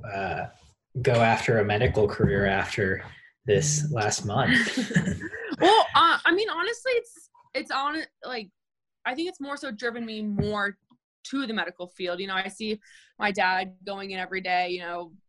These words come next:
Speaker 2: working
Speaker 1: Okay.
Speaker 2: his absolute hardest and, and, you know, really helping in this pandemic. And I think that's, well, that's what I wanna do. I, that's why I'm going into medicine, is to help people. And something like this, it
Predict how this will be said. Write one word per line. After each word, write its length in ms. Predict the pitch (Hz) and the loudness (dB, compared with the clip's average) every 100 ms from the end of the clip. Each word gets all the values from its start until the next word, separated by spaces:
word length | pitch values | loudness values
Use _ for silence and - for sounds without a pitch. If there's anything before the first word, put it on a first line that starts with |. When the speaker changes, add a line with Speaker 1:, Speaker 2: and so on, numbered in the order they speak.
| _ _ _ - 160 - | _ _ _ -20 -20 -10
Speaker 2:
working 500 | 208 247 269 - 233 | -4 2 2 2 -2
Speaker 1:
Okay. 80 | - | -6
Speaker 2:
his 240 | 226 240 | -8 0
absolute 520 | 240 220 214 - 214 202 | 2 2 0 -4 -6 -2
hardest 560 | 202 196 196 190 190 185 | 0 0 0 -4 -6 -8
and, 120 | 190 | -8
and, 160 | 196 190 - | -8 -8 -6
you 80 | |
know, 160 | 190 175 190 | -2 -4 -2
really 260 | 254 254 | 0 0
helping 340 | 233 220 214 208 | 2 2 2 -4
in 60 | |
this 140 | 202 - | -6 -4
pandemic. 500 | 202 185 185 226 226 | -4 0 0 0 0
And 80 | 214 | 0
I 60 | |
think 240 | 220 226 - _ _ _ | 0 -8 -12 _ _ _
that's, 240 | 220 214 220 | 0 0 -6
well, 100 | 220 | 0
that's 180 | 233 226 | 0 0
what 80 | 220 | -2
I 40 | |
wanna 180 | 208 196 | 0 -4
do. 200 | 185 208 | -4 0
I, 100 | 185 185 - | 0 0 -2
that's 200 | 202 - | -4 -4
why 160 | 202 190 | -4 -2
I'm 100 | 196 | -4
going 200 | 196 190 | -6 -6
into 160 | 196 190 | -8 -6
medicine, 320 | 175 214 214 | -6 -6 -12
is 100 | 196 | -12
to 80 | 190 | -8
help 240 | 185 190 - | -2 -2 -4
people. 340 | 247 269 269 | -8 -2 0
And 160 | 233 196 - _ _ | 0 -2 -10 _ _
something 380 | - - 233 240 | -4 0 0 0
like 220 | 226 208 | -2 -2
this, 220 | 202 214 | -2 -4
it 120 | 208 | -4